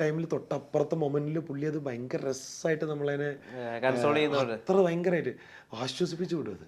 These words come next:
Speaker 1: മോനെ അതങ്ങനെ അല്ലടാ, അത് നീ ഇതിങ്ങനെ വിചാരിച്ചതിൻ്റെയാണ് എന്ന് പറയുമ്പോ ദൈവമേ ഈ എന്നെയാണല്ലോ ഇദ്ദേഹം
Speaker 2: ആ,
Speaker 1: ഇതിങ്ങനെ
Speaker 2: ആ.
Speaker 1: ചെയ്തത് എന്നുള്ളത് നമുക്ക് കിട്ടുമ്പോ അത് ഭയങ്കര ആ ഒരു പ്ലാറ്റ്ഫോം ന-, അല്ലെങ്കിൽ മോഹൻലാൽ എന്ന് പറയുന്ന വലിയൊരു ലെജൻഡ് നമ്മളോട് ആ ഒരു മൊമെന്റിൽ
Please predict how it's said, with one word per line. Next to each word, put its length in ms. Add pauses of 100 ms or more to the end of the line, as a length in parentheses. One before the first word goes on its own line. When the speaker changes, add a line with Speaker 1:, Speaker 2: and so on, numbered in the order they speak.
Speaker 1:
മോനെ 160
അതങ്ങനെ 320
അല്ലടാ, 280
അത് 240
നീ 60
ഇതിങ്ങനെ 400
വിചാരിച്ചതിൻ്റെയാണ് 760
എന്ന് 220 (560)
പറയുമ്പോ 320
ദൈവമേ 420 (760)
ഈ 120 (440)
എന്നെയാണല്ലോ 720
ഇദ്ദേഹം 400 (380)
Speaker 2:
ആ, 60 (140)
Speaker 1:
ഇതിങ്ങനെ 340
Speaker 2:
ആ. 40
Speaker 1:
ചെയ്തത് 400
എന്നുള്ളത് 380
നമുക്ക് 300
കിട്ടുമ്പോ 320 (1040)
അത് 140
ഭയങ്കര 420
ആ 100
ഒരു 140
പ്ലാറ്റ്ഫോം 540
ന-, 140 (160)
അല്ലെങ്കിൽ 400
മോഹൻലാൽ 360
എന്ന് 140
പറയുന്ന 260
വലിയൊരു 280
ലെജൻഡ് 320
നമ്മളോട് 360 (560)
ആ 60
ഒരു 180
മൊമെന്റിൽ 480